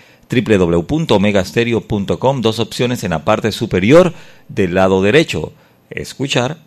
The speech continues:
o ver y escuchar. Inspirados en un motor más importante que el que mueve tu auto, llegaron a Panamá los nuevos lubricantes Terpel. Máxima protección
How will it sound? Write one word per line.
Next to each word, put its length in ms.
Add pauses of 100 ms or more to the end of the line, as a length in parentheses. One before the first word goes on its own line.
(120)
o 300 (280)
ver 480
y 220
escuchar. 680 (580)
Inspirados 500
en 80
un 140
motor 340
más 260
importante 600
que 80
el 100
que 120
mueve 280
tu 220
auto, 340
llegaron 580
a 100
Panamá 500
los 260
nuevos 540
lubricantes 1040
Terpel. 680 (640)
Máxima 680
protección 640